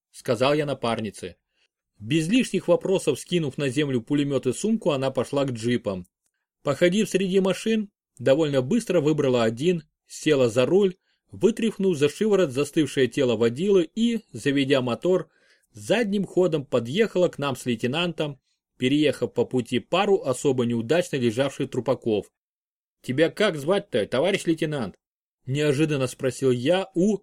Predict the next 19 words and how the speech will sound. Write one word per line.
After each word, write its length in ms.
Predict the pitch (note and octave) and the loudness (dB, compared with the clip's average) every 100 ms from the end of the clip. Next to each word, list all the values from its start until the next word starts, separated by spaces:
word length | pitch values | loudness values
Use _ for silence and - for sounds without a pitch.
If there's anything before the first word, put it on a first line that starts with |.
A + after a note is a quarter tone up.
| _ | _
в 220 | - G2+ B2+ | -20 -6 -2
некотором 540 | D3+ - - A#2+ C3 | -2 -4 -4 -4 -4
обалдении 600 | C3+ B2+ B2+ B2+ C#3 B2 | -2 2 4 2 -2 -2
наблюдавшего 800 | A#2 A2 A#2 A2+ F3+ F3+ D#3+ C#3+ | -2 0 -2 0 0 -2 -2 -2
за 120 | G#2+ A#2+ | 0 -2
ее 400 | B2+ C#3+ D#3+ G3 | -4 0 0 0
энергичными 640 | C#3 C#3 B2 C#3+ - B2 A#2+ | -2 -4 -4 -6 -6 -4 -2
маневрами 540 | A#2+ C#3+ F#3+ F#3 F3+ | -2 2 4 4 2
Летехи, 640 | F3+ F#3+ E3+ D3 A2+ G2+ F#2 _ _ _ _ | 0 0 0 0 -2 -8 -10 _ _ _ _
решив, 540 | - B2 A#2 F#3+ G3 - _ _ _ | -4 -2 -2 -2 -2 -2 _ _ _
что, 320 | _ - G#3+ A3 | _ 0 2 2
наверное, 600 | F3 C3+ E3 D#3+ D#3 C#3+ | 2 2 2 0 -2 -2
уже 320 | D3+ B2 D3 | -2 -4 -2
настало 420 | D#3+ - D#3 D3 | -4 -4 0 2
время 340 | A#2 D#3+ F#3+ F3 | 2 0 0 -2
немного 440 | C3+ C3+ E3 D#3 | -2 0 0 0
деформализовать 960 | B2 C#3 D3+ C3+ C#3+ A#2+ B2+ B2 D3 - | -2 -2 -2 -2 0 0 0 0 -2 -2
общение. 720 | C3+ - - B2 A2 G2 F2+ - _ _ _ _ | -4 -4 -2 -2 -2 -4 -8 -14 _ _ _ _
Перейти, 560 | - B2 A#2+ - G#3+ G#3 | -2 0 0 0 -2 -2